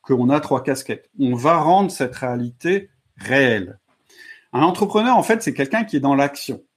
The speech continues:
qui est dans le faire. C'est quelqu'un qui aime bien faire lui-même, parce qu'il sait que ce sera bien fait. Et c'est ce qui va faire que la partie délégation sera difficile chez, chez lui. Et c'est pour ça, d'ailleurs, que l'approche du bas vers le haut, elle sera toujours plus productive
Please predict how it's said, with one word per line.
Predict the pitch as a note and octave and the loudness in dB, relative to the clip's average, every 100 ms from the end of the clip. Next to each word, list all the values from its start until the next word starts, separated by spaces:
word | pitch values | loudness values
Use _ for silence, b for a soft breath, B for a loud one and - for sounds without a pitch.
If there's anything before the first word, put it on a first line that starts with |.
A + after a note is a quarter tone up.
| _ | _
qui | - | -6
est | C3 | 0
dans | D3 | 4
le | D3 C#3 | 4 2
faire. | - C#3 G#2+ G2+ - _ | -2 -8 -8 -10 -20 _
C'est | - B2+ | -20 -10
quelqu'un | B2 C3 B2+ G3 G#3+ A3+ G#3+ _ _ _ _ _ - | -4 -4 -2 0 2 0 -4 _ _ _ _ _ -14
qui | - | -2
aime | C3 B2+ | 0 0
bien | A#2+ D3+ A3 | 0 2 2
faire | G3+ - D#3 | 2 0 0
lui-même, | C3+ C3 A#2+ G#2+ F#2+ - - | 0 0 0 -2 -6 -12 -4
parce | B2 - | -4 -4
qu'il | E3+ | -8
sait | - B3 G#3 | -4 -2 -2
que | |
ce | - C#3+ | -2 -2
sera | - C#3+ | 0 0
bien | B2+ A#2 | 2 -2
fait. | - - - - _ _ B B B B B _ | -4 -16 -18 -20 _ _ B B B B B _
Et | D#3+ D#3 C3+ G2+ - _ | 2 4 4 2 -10 _
c'est | - E3+ | -4 -2
ce | E3+ | -2
qui | - A3+ | -4 0
va | G#3 E3+ | 2 2
faire | - F#3 G3+ A3+ - | 0 -2 -2 -2 -4
que | D3 | -4
la | B2 | -2
partie | A#2+ D3 - | -2 -4 -4
délégation | C#3+ C3 C3 C3 G3+ | 0 2 0 -2 -6
sera | - B2 | -6 -6
difficile | A#2+ D3 D#3 D3 - F3+ | -6 -8 -8 -8 -8 -10
chez, | - B2+ G#2+ - | -8 -8 -8 -12
chez | - C3+ | -4 -4
lui. | A#2 F#2+ | -4 -6
Et | C3 | -8
c'est | A#2+ - | -2 0
pour | D3 - | -2 -4
ça, | - A#3 | 0 2
d'ailleurs, | C#3+ D3 E3 | 4 4 2
que | - | 0
l'approche | A2+ A#2+ - F3 B2+ | 0 0 2 2 2
du | B2 | -2
bas | A#2 D3 D3 | -2 2 2
vers | C3 A#2+ | 2 2
le | A#2+ E3 | 4 4
haut, | |
elle | G#3+ | 4
sera | - G#3+ | 0 -4
toujours | - G#3+ A3+ F#3+ | -2 -2 0 -2
plus | E3+ C#3+ | -8 -6
productive | E3 D#3 D3+ - F#3+ A#3+ | -4 -2 -6 -8 -2 -2